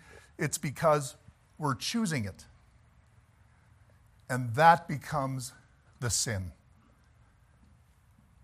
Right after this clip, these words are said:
That becomes a sin. So when there's sin that's dominating in us, then that has to be dealt with personally. It has to be dealt with as a body,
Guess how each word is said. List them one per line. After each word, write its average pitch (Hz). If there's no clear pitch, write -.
That 127
becomes 117
a 104
sin. 101
So 147
when 143
there's 135
sin 214
that's 143
dominating 147
in 104
us, 110
then 135
that 143
has 143
to 139
be 131
dealt 120
with 107
personally. 175
It -
has 120
to 131
be 120
dealt 120
with 131
as 117
a 117
body, 147